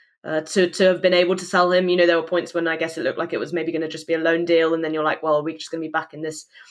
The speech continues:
this same position a year later, and this is gonna be a player who's on our books, you know, non-stop." Um, but I think, you know, to kind of be able to draw a line under it for everyone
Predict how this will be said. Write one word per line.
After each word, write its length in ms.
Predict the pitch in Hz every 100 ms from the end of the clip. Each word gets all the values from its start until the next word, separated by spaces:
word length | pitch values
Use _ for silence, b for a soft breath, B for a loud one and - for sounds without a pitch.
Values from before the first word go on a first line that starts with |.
| B -
this 120 | 180
same 200 | 175 180
position 320 | 170 180 175
a 40 | 170
year 140 | 175
later, 300 | 175 175 170
and 60 | 170
this 120 | 160
is 80 | 156
gonna 140 | 170
be 80 | 175
a 80 | 165
player 260 | 175 170
who's 200 | 170 160
on 120 | 170
our 240 | 165 160 165
books, 500 | 175 - - - - _
you 100 | 170
know, 220 | 160 147 147 b b b -
non-stop." 640 | 180 170 170 - 170 - - _ -
Um, 500 | 165 160 156 156 151
but 160 | 160 -
I 20 |
think, 320 | 165 160 -
you 80 | 180
know, 140 | 160 156
to 120 | -
kind 160 | 156
of 120 | 156 156
be 80 |
able 160 | 156 151
to 100 | -
draw 380 | - 160 160 143 -
a 60 |
line 360 | 147 143 147 143
under 220 | 143 143
it 180 | 151 -
for 80 | -
everyone 500 | 156 156 147 143 135